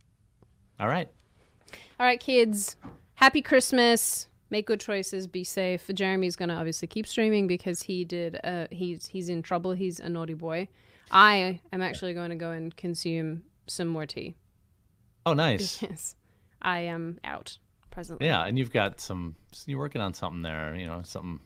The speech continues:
Speaker 1: maybe something.
Speaker 2: I am working on several
Speaker 1: Maybe
Speaker 2: things,
Speaker 1: something t-,
Speaker 2: which
Speaker 1: tea related, yeah, maybe.
Speaker 2: Yeah, maybe, maybe, maybe I am. Maybe I am. Alrighty.
Speaker 1: Yeah. All right, bye.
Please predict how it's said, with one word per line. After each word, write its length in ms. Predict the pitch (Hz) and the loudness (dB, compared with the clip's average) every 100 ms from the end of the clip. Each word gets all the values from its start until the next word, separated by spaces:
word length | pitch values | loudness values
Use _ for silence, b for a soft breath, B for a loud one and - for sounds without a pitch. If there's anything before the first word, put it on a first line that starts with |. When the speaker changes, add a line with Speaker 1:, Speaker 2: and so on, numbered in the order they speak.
| - | -8
Speaker 1:
maybe 220 | 95 85 | -6 -6
something. 280 | - 98 233 | -6 -4 -4
Speaker 2:
I 40 | |
am 140 | 311 453 | -4 -4
working 320 | 392 403 - 427 | -4 -4 -6 -4
on 120 | 370 | -4
several 480 | - - 220 208 214 | -6 -6 -6 -4 -2
Speaker 1:
Maybe 100 | 131 | 0
Speaker 2:
things, 100 | 120 120 | 0 -2
Speaker 1:
something 160 | 104 98 | -2 -4
t-, 140 | - 90 | -4 -8
Speaker 2:
which 220 | - - | -10 -4
Speaker 1:
tea 180 | - 110 | 2 4
related, 480 | 95 85 85 82 | 4 2 0 -2
yeah, 260 | 85 104 107 - | -4 -4 -4 -4
maybe. 340 | 92 92 98 | -4 -2 0
Speaker 2:
Yeah, 120 | 101 285 | -2 -6
maybe, 340 | 240 240 233 | -8 -8 -8
maybe, 460 | 214 220 254 247 - | -8 -6 -4 -6 -4
maybe 340 | 202 220 240 | -4 -4 -4
I 40 | 233 | -6
am. 380 | 226 247 175 185 | -6 -6 -8 -8
Maybe 380 | 190 214 233 240 | -10 -8 -8 -8
I 120 | 247 | -8
am. 400 | 220 - - 190 _ - | -8 -8 -8 -12 _ -8
Alrighty. 280 | - 190 131 | -2 2 4
Speaker 1:
Yeah. 160 | 104 80 _ _ _ _ _ | 2 -2 _ _ _ _ _
All 60 | 101 | -8
right, 140 | 90 87 | -6 -4
bye. 400 | 85 87 87 85 | -4 -4 -6 -8